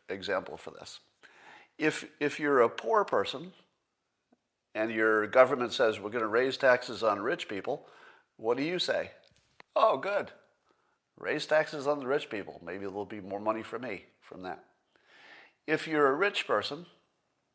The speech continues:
what do you say to the prospect of higher taxes? Well, here it gets tricky. It depends. It depends. Because if you're, if you're the kind of rich person who has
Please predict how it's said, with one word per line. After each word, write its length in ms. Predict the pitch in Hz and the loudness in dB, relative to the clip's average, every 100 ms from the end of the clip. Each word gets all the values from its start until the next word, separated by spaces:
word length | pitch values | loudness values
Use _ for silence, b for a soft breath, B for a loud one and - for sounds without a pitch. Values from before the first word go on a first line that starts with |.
| _ _ | _ _
what 200 | 98 110 | 0 0
do 60 | |
you 120 | 110 107 | 0 -4
say 320 | - 107 104 | -2 -2 -2
to 480 | - 98 95 98 - _ _ _ _ _ _ _ | -6 -8 -8 -12 -16 _ _ _ _ _ _ _
the 140 | 90 | -16
prospect 560 | 87 104 92 - 95 - | -4 -2 -2 -4 -8 -8
of 100 | 101 | -2
higher 240 | 107 107 | 2 2
taxes? 540 | 123 160 - - - - b b b b b b | 2 0 0 -12 -18 -20 b b b b b b
Well, 520 | - 104 - - - _ | -2 0 -2 -8 -20 _
here 180 | - 131 | -6 -4
it 120 | 160 | -4
gets 180 | 165 - | -6 -8
tricky. 460 | - 190 - - - b b b b b - | -10 -10 -12 -18 -20 b b b b b -14
It 180 | 120 143 | -10 -8
depends. 760 | 156 185 165 85 - - - _ _ _ _ _ | -6 -6 -8 -12 -16 -18 -18 _ _ _ _ _
It 100 | 113 | -20
depends. 580 | 123 123 156 - - - _ _ B B B | -18 -8 -8 -8 -16 -20 _ _ B B B
Because 360 | - 139 175 147 | -8 4 4 6
if 180 | 165 165 | 2 2
you're, 340 | 170 190 180 - | 2 2 2 -2
if 180 | 131 | -6
you're 120 | 156 147 | -4 -4
the 80 | |
kind 280 | 147 160 165 | -2 -2 -2
of 100 | 151 | 0
rich 220 | 143 143 | -2 0
person 320 | 147 139 - 107 | -4 -4 -4 2
who 80 | |
has 280 | 113 110 107 | 6 6 4